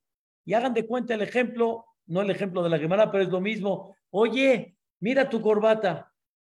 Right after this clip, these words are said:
y la tuya está muy bonita, ¿verdad? La tuya está muy buena. Oye, este, eh, mira tú este, siempre se dobla",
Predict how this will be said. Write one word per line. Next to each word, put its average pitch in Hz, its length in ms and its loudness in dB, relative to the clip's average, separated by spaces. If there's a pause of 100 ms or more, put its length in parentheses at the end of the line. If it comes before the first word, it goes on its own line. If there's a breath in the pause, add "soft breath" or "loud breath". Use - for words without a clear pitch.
(140)
y 131 80 -8
la 143 180 0
tuya 196 180 0
está 190 200 0
muy 190 160 -2
bonita, 175 320 -2
¿verdad? 160 400 -2 (500)
La 127 160 -8
tuya 180 180 0
está 180 200 2
muy 180 160 -2
buena. 160 380 -2 (600)
Oye, 226 680 0
este, 180 640 -6 (320)
eh, 170 80 -8
mira 220 360 -2
tú 202 120 0
este, 220 240 -2
siempre 208 300 -8
se 190 140 -6
dobla", 196 560 -2